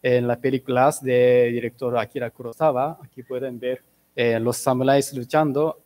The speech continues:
Aquí podemos ver como las lluvias, ¿no? Al agua que se está cayendo. Pero esa época, este, película es en blanco y negro, eh, agua no sale en, en,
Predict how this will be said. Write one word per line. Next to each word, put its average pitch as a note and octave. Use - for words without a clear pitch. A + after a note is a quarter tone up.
Aquí F3
podemos F#3
ver D#3+
como C#3
las B2
lluvias, A#2
¿no? E3+
Al C3+
agua A#2
que -
se -
está -
cayendo. C3+
Pero D3
esa D3+
época, D3+
este, C3+
película C#3
es A#2
en A#2+
blanco A#2+
y A#2
negro, B2+
eh, A#2+
agua C3+
no B2+
sale B2
en, D#3
en, A2+